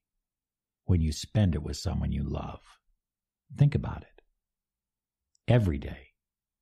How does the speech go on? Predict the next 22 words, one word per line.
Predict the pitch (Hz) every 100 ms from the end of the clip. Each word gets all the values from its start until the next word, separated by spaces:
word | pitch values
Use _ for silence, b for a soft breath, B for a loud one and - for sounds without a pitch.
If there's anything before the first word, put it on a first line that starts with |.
| _ _ _ _ _ _ _ _ -
Because | 117 127 95
there's | 95 107 95
going | 107 131 147
to | 151
come | 147 143
a | 143
time, | 143 147 101 82 71 - _ _ _ _ _ _ b
<sighs> | b _ _ _ _
I | - - - - - 80
hate | 78 85
to | 65
be | 82
the | 73
bearer | 73 90 85
of | 85 85
truth, | - 190 160 151 151 - _ -
but | -
there's | 90
gonna | 82 101 98
come | 120 110
a |
time | 110 135 120 73 73